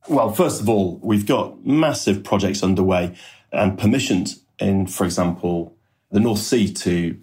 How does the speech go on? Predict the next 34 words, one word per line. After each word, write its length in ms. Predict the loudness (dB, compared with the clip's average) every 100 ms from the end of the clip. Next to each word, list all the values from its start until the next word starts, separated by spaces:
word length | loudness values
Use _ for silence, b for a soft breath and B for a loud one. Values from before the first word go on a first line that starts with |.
| _ -2
build 240 | 0 0
offshore 320 | -2 -2 0
wind 200 | 0 -2
farms. 360 | -2 -6 -6 -10 b b b b _
But 100 | 2
the 80 | 4
reality 680 | 4 4 2 0 0 0 0
is 300 | -2 -8 -2
everything 460 | 2 2 2 0 0
at 80 | 2
the 60 |
moment 540 | 2 2 0 -2 -6 -4
is 300 | -2 -2 -2
delayed 560 | 0 2 2 2 0
or 240 | -4 -8 -14 _ _ _ 0
at 180 | 2
risk 460 | 2 2 0 -4 -16 _ _ -4
because 600 | -2 2 2 2 -4 -4
of 560 | 0 2 2 -2 -6 -14 -2
grid 280 | 0 0 0
connections. 580 | 0 0 -2 -4 -6 B B B B 0
That's 480 | 0 0 -6 -14 _ _
an 100 | 0
issue 240 | 0 2 2
here 160 | 2
in 60 | 2
the 80 | 0
U 80 | 0
K. 320 | 0 -2 -4 -14 -6
It's 380 | -2 -2 2
actually 280 | 0 2 2
an 60 | 2
issue 300 | 0 0 0
globally, 580 | 2 2 2 -2 -4